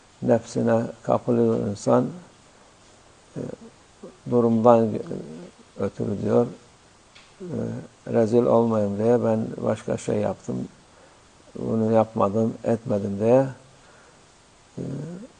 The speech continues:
kendi kendini avutuyor. Halbuki sözünde dursa hem kendi, e, itibarını kendisi de hisseder, öteki türlü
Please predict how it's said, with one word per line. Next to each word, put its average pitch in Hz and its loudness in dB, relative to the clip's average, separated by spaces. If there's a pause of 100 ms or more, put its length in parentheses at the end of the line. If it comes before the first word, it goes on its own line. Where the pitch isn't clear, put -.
(1300)
kendi 123 2
kendini 110 0
avutuyor. 110 0 (800)
Halbuki 123 0 (1300)
sözünde 110 0
dursa 113 2
hem 127 4
kendi, 120 2 (1160)
e, 131 -6 (1300)
itibarını 110 4 (140)
kendisi 110 0 (600)
de 107 0
hisseder, 113 0 (760)
öteki 120 -2
türlü 120 0